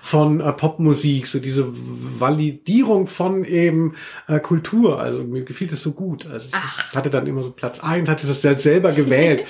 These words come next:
Speaker 2: <laughs>
Speaker 1: Also weil mir einfach Tabellen so gut gefallen haben.
Speaker 2: Ja, da
Speaker 1: Und
Speaker 2: hat sich dann dein Beruf, ähm, dein Berufswunsch geformt, scheinbar.
Speaker 1: Genau, ich bin gar nicht so Fan von der Musik, sondern mehr von Tabellen. <laughs>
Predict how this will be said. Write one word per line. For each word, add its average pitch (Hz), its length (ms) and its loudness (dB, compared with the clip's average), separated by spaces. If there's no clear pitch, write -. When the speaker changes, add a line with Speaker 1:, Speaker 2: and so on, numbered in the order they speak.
Speaker 2:
<laughs> - 180 -14
Speaker 1:
Also 135 220 2
weil 139 120 4
mir 160 180 2
einfach 143 220 -2
Tabellen 135 440 0
so 113 100 -4
gut 117 160 -8
gefallen 113 480 0
haben. 110 240 0
Speaker 2:
Ja, 196 100 -4
da 143 40 2
Speaker 1:
Und 131 140 4
Speaker 2:
hat 208 120 -4
sich - 160 -6
dann 220 220 -4
dein 208 240 -2
Beruf, 254 580 -2
ähm, 190 440 -2
dein 185 200 0
Berufswunsch 208 640 0
geformt, 180 640 -2
scheinbar. 185 540 -4
Speaker 1:
Genau, 202 240 4
ich - 60 0
bin 165 120 0
gar 143 160 0
nicht 156 160 -4
so 147 60 -8
Fan 143 360 2
von 135 200 -4
der 127 80 -2
Musik, 135 480 -2
sondern 131 320 0
mehr 139 100 4
von 160 380 0
Tabellen. 175 760 4
<laughs> - 40 -4